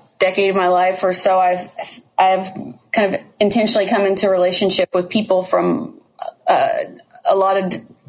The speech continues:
positionalities that are with a lot less privilege than, than me, um, and have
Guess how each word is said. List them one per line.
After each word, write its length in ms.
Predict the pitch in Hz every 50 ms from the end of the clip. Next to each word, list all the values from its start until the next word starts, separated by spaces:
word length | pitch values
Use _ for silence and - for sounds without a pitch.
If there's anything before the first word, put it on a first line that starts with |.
| - -
positionalities 800 | - 240 208 226 226 226 202 196 180 185 190 196 190 190 180 180
that 100 | 196 180
are 280 | 180 175 170 170 - -
with 140 | - 196 185
a 60 | 196
lot 200 | 185 190 190 -
less 140 | 190 190 190
privilege 380 | 190 - 226 190 202 196 190 185
than, 400 | 196 180 180 170 160 - - 151
than 240 | - 170 175 175 175
me, 300 | 175 170 170 175 175 - - - - - - - - - - - - _ -
um, 460 | 196 208 202 196 185 175 175 180 170
and 760 | - - 202 190 190 190 190 185 180 180 180 180 170 170 - - -
have 500 | - - 196 185 180 180 180 180 170 170